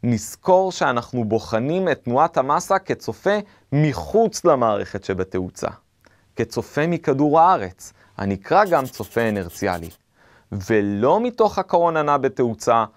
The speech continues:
או מתוך המעלית העולה בתאוצה. על מנת לפתור את הבעיה,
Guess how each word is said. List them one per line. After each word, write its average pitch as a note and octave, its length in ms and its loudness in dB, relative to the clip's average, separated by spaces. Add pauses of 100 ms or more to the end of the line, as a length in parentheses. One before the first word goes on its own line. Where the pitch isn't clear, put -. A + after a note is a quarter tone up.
(180)
או A2 120 -2
מתוך A#2 360 -2
המעלית A2 640 0
העולה F#2+ 360 -2
בתאוצה. - 540 -12 (1600)
על F2+ 120 -8
מנת G#2 300 -4
לפתור D#3 420 -2
את G#3 120 -4
הבעיה, G#3 480 2